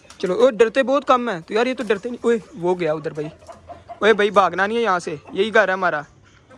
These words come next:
इसका भाई थोड़ा सा mood ख़राब लग रहा है, वो चला गया भाई खाने। ओए, कबूतरों को मारने गया ये तो भाई। ओए, ये तो मारता है भाई, कबूतरों को मार रहा है ये वाला। चलो भाई, उधर नीचे आ जाओ, उधर, उधर, उधर। चलो,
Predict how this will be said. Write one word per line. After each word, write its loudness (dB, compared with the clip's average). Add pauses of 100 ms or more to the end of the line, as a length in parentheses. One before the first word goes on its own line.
(420)
इसका -8
भाई -10
थोड़ा -10
सा -14
mood -16
ख़राब -8
लग 2
रहा -2
है, -14
वो 2
चला 4
गया 2
भाई -4
खाने। -8 (1400)
ओए, 6 (260)
कबूतरों 0
को 0
मारने 2
गया 4
ये 2
तो -6
भाई। -6
ओए, 2 (920)
ये -2
तो -8
मारता -6
है -6
भाई, -12 (1120)
कबूतरों 0
को 2
मार 4
रहा 0
है -2
ये 0
वाला। -4
चलो 4
भाई, 4
उधर 4
नीचे 2
आ 6
जाओ, -4
उधर, -4
उधर, -6
उधर। -10
चलो, 0